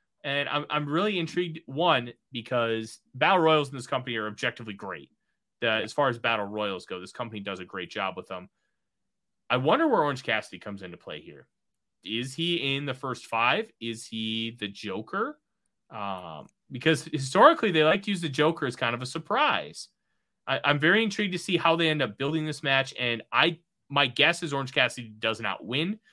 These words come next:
Speaker 1: They've been
Speaker 2: Yeah.
Speaker 1: kind of building it up where he keeps having to battle all these injuries. But, like, I, I'm, I'm very fascinated about what the booking is gonna be here.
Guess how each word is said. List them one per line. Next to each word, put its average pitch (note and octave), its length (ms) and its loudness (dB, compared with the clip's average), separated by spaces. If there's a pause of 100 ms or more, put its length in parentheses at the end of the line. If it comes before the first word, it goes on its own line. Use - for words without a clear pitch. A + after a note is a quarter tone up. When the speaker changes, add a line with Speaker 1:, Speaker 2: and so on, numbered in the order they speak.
(400)
Speaker 1:
They've B2 140 0
been B2 120 0
Speaker 2:
Yeah. - 60 -4
Speaker 1:
kind C#3 200 6
of A2+ 140 2 (380)
building C3+ 320 0
it A#2+ 80 2
up A#2 260 4
where A2 140 -4
he G2+ 200 -6
keeps - 340 -10 (160)
having A2+ 260 -6
to G2 60 -8
battle G#2+ 300 0
all G#2 80 -4
these G2 180 -8
injuries. G#2+ 420 -6
But, - 220 -12 (640)
like, G#2 120 -12 (840)
I, F3+ 140 6
I'm, G3 400 0
I'm D#3 100 4
very F#3+ 180 6
fascinated F#3+ 540 2
about C3+ 220 -2
what C3+ 200 0
the C#3 80 -8
booking A2+ 360 -4
is G2+ 100 -8
gonna F#2+ 180 -4
be E2+ 180 -10
here. D#2+ 280 -16